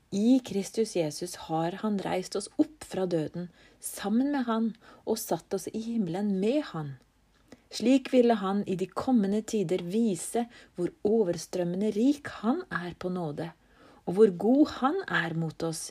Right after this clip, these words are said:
i Kristus Jesus. For av nåde er dere frelst ved tro.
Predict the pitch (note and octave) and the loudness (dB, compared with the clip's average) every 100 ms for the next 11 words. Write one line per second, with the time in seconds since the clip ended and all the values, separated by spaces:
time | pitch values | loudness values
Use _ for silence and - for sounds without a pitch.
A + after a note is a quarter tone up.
0 | - - F3+ G3+ - D#3 - E3+ E3+ D3+ | -12 -8 -6 -6 -6 -8 -8 -8 -6 -8
1 | - - - - _ _ _ _ _ _ | -8 -12 -14 -20 _ _ _ _ _ _
2 | _ - - - - E3 E3 E3+ C4 A3+ | _ -20 -20 -12 -2 0 2 4 4 4
3 | G3+ D4 D4 - F#3 F3 D#3+ D3+ - D3+ | 4 2 2 -6 -4 -2 -2 -4 -6 -10
4 | D3 - - - E3 - B3 | -10 -16 -14 -6 -4 -2 0